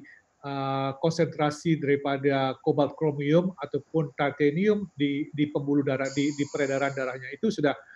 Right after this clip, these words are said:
sudah sering, sudah, eh, sering dilakukan. Tapi kalau di kedokteran gigi, eh, terus terang aja, grup saya, eh, itu salah satu, itu adalah pionirnya, itu yang pertama kali melakukan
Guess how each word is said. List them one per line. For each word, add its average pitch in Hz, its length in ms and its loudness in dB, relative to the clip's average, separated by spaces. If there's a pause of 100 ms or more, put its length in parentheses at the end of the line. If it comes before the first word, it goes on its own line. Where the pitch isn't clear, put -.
(180)
sudah 151 260 2
sering, 160 400 2 (320)
sudah, 147 480 2
eh, 139 380 -2
sering 170 260 4
dilakukan. 139 400 2 (480)
Tapi 185 240 4
kalau 175 160 4
di 147 80 4
kedokteran 156 480 2
gigi, 156 480 2 (400)
eh, 143 480 2 (160)
terus 170 160 4
terang 165 240 2
aja, 170 480 6 (480)
grup 160 240 4
saya, 175 720 6 (340)
eh, 143 280 0
itu 170 160 4
salah 156 200 2
satu, 160 280 0
itu 180 160 0
adalah 151 320 6
pionirnya, 151 680 4
itu 165 160 2
yang 156 80 4
pertama 147 360 -4
kali 147 360 0
melakukan 151 640 0